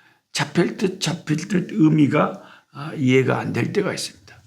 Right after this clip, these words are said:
아, 그런 경우를 대비해서 이렇게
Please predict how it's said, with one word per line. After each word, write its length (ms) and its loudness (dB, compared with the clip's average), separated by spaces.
아, 640 -12
그런 260 4
경우를 420 2
대비해서 520 2
이렇게 840 -2